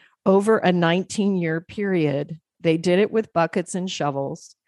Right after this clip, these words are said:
and they worked twenty-four-hour shifts for nineteen years to create a love offering to the planet that honors all species and the diversity of life. Well, I don't know about you,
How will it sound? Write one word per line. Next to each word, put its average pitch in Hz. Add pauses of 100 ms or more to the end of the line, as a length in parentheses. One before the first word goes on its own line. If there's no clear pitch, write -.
(180)
and 175
they 185
worked 185
twenty-four-hour 180
shifts - (140)
for 175
nineteen 185
years 156 (640)
to 214
create 196
a 175
love 190
offering 180
to 185
the 170
planet 160 (260)
that 175
honors 170
all 170
species - (140)
and 165
the 160
diversity 151
of 139
life. - (1080)
Well, 214
I 214
don't 254
know 254
about 196
you, 175